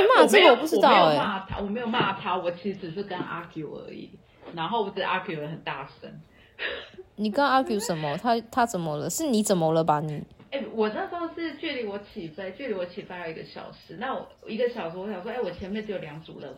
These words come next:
Speaker 2: 而已，应该超快。就是，
Speaker 1: 嗯。
Speaker 2: 就是一组，他就是看起来是印度，印度的 family，他们就是，呃，父，哎，两，爸爸妈妈带两个小孩嘛，然后再来是一对 couple。我想说，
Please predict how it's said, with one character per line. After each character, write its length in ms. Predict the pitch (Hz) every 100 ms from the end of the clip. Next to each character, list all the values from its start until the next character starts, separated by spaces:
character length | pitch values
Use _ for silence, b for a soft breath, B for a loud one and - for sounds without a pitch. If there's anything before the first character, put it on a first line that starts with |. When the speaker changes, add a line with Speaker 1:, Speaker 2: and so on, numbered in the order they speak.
| -
Speaker 2:
而 60 |
已， 80 | -
应 160 | 156 160
该 80 |
超 300 | 190 - 165
快。 240 | 165 - 156
就 120 | 196
是， 80 | 202
Speaker 1:
嗯。 380 | 214 202 180 196
Speaker 2:
就 100 | 247
是 120 | -
一 80 | 240
组， 200 | 185 165
他 200 | 190 202
就 60 | 202
是 80 |
看 220 | 202 240 214
起 80 |
来 120 | 160 147
是 160 | 185
印 220 | 175 175
度， 260 | 170 180 160 -
印 180 | 214
度 140 | 202 185
的 300 | 165 143 - - - -
family， 440 | 180 165 160 - 185
他 100 | 185
们 160 | 180
就 80 | 180
是， 380 | 185 185 165 156 b b b _
呃， 80 | - - - - - - - -
父， 320 | 226 208 - -
哎， 200 | - -
两， 200 | 185 160 - _ _ _
爸 120 | - 180
爸 120 | 185
妈 140 | 180
妈 160 | 160 160
带 220 | 196 180
两 160 | 139 -
个 60 |
小 160 | - -
孩 180 | - -
嘛， 120 | - 156
然 100 | 160
后 120 | 190 202
再 80 | 190
来 160 | 156 156
是 80 |
一 80 | 160
对 200 | - 165
couple。 420 | 160 147 143 - 147
我 60 | 208
想 100 | 180
说， 120 | 226